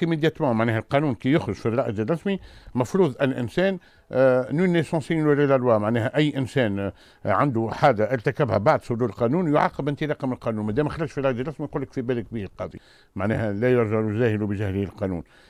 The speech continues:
لكن كذلك رجعيه القوانين لا، ما تنجمش تعمل قانون جديد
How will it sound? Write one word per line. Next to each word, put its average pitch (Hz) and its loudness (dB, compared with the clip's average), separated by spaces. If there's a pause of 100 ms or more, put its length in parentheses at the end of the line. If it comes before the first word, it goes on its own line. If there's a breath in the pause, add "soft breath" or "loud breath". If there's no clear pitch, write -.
(180 soft breath)
لكن 185 2
كذلك 180 0
رجعيه 156 2
القوانين 160 2
لا، 156 4
ما 120 -8
تنجمش 151 -2
تعمل 139 -2
قانون 127 0
جديد 170 0